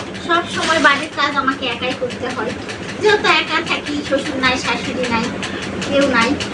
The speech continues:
সব কাজ আমাকে একাই করতে হয়। তো সারাদিন ধরে কাজকর্মই করি,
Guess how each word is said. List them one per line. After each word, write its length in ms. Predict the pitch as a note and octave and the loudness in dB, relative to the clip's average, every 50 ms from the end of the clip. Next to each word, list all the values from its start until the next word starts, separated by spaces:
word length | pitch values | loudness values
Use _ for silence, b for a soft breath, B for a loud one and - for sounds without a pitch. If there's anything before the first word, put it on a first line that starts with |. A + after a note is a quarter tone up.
| - | -2
সব 180 | - C4 B3+ C4 - - - | 2 4 4 4 4 2 2
কাজ 260 | - A#3+ B3 B3 B3 | 4 4 4 4 2
আমাকে 280 | A#3+ A3+ A#3 A#3+ B3 A3+ | 0 -2 -4 -4 -4 -4
একাই 280 | G#3+ A3 A#3+ A#3+ - - | -2 -2 -2 -2 -2 -2
করতে 280 | G#3+ G#3 - - G3+ G4 | -4 -4 -4 -4 -4 -4
হয়। 140 | - - - - - - - - - - - | -4 -4 -4 -6 -6 -6 -6 -6 -6 -4 -4
তো 80 | D#4 D#4 - | -2 2 4
সারাদিন 460 | F#4+ F4+ D4 D4 C#4+ F4+ E4 D4+ D4+ | 4 6 6 4 2 2 0 -2 -2
ধরে 200 | E4 F#4 D4 D4 | 0 0 0 0
কাজকর্মই 720 | - - B3 A#3+ - - - C#4+ B3+ C4 C4+ C#4 C#4+ D#4 - | 2 2 0 0 0 -2 -2 -2 0 0 2 2 2 2 4
করি, 320 | - A3+ G#3 G3 G3 | 4 4 4 4 2